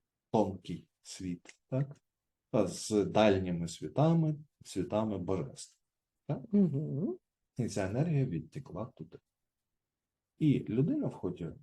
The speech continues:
Speaker 1: обряду так чи інакше тримає свій дар в себе в руках і вкладає в нього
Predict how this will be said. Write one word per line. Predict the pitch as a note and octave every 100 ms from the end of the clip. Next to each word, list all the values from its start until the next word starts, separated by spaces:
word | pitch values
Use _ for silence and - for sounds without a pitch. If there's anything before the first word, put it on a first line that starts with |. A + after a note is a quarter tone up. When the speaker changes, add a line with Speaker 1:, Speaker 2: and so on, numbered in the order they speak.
| _
Speaker 1:
обряду | F2 F2+ F2+ D3 - -
так | F#3 F3+
чи | E3+
інакше | D3+ C#3+ B2+
тримає | F#2+ A2+ A2+ F2+
свій | - F#2
дар | F2+ C#3+ D3
в | -
себе | - F#2+ E2
в | D2
руках | - - - C3 - _ _ _ _ _ _ _ -
і | G#2
вкладає | F2+ - G2 G2 F#2+ F2 D#2+
в | E2+
нього | G2 G2 F2+ E2+